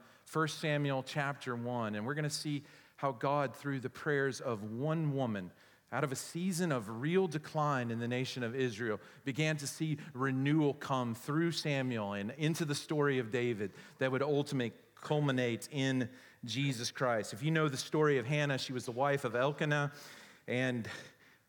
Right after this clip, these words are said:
she was a woman that had deep pain and hurt in her life, just like many people have arrived in this room with a,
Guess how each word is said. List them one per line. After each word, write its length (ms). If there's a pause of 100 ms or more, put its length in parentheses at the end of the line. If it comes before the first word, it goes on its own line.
(140)
she 160
was 160
a 80
woman 500
that 300
had 640
deep 340 (280)
pain 420
and 120
hurt 280
in 80
her 100
life, 280
just 200
like 160 (320)
many 220
people 420
have 280
arrived 520
in 120
this 220
room 360
with 160
a, 80